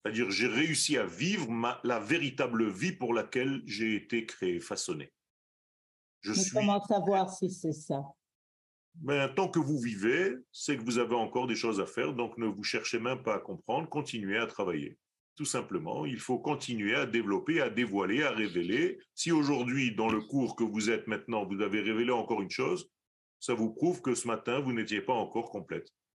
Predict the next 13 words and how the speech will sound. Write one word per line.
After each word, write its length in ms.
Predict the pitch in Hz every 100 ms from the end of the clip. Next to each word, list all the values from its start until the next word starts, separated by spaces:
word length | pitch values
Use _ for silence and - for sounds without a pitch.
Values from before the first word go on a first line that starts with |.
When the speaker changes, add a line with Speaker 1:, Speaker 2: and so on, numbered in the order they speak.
| -
Speaker 1:
Et 100 | 135
moi 140 | 127 110
non 100 | 92
plus. 220 | - - - _ _ _ _ _ _ _ _ _ -
Speaker 2:
Ok, 260 | 208 220 165 165 185 - - - _ _
c'est 120 | 196
bien, 260 | 160 165 208
ça 160 | 220 180
donne 220 | 202 202
de 80 | 202
Speaker 1:
Ah. 60 |
Speaker 2:
l'espoir. 720 | 202 185 - 196 180 196 208 185 185 185 -
Speaker 1:
Exactement. 760 | 277 247 - - 175 - 190